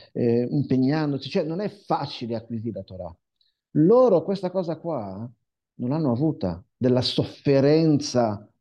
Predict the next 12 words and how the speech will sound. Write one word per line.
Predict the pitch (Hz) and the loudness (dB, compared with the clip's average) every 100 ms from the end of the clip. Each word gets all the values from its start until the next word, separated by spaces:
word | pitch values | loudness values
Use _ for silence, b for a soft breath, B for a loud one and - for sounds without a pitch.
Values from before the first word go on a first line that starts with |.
| _ _ | _ _
dell'essere | - 123 127 131 123 - 123 | -4 2 4 2 0 -4 -2
ebreo, | 120 101 120 123 120 117 117 | -2 -2 -2 -2 -2 -2 -4
del | 113 107 | -6 -10
sentire | 123 117 117 123 120 | -8 -8 -2 -2 0
la | 117 | -2
schiavitù. | - 120 120 123 117 117 _ _ _ _ _ _ _ | -4 -4 -4 -4 -6 -10 _ _ _ _ _ _ _
Perciò, | - 147 - 190 180 180 - _ _ _ _ _ _ _ _ | -6 -4 0 0 2 -2 -8 _ _ _ _ _ _ _ _
alla | - 139 | -10 -10
fin | 135 156 156 | -10 -8 -6
fine, | 147 151 147 165 170 _ _ _ _ _ _ _ | -4 -2 -2 -4 -8 _ _ _ _ _ _ _
non | 120 120 | 0 2
ha, | 123 123 123 110 | 2 2 0 -4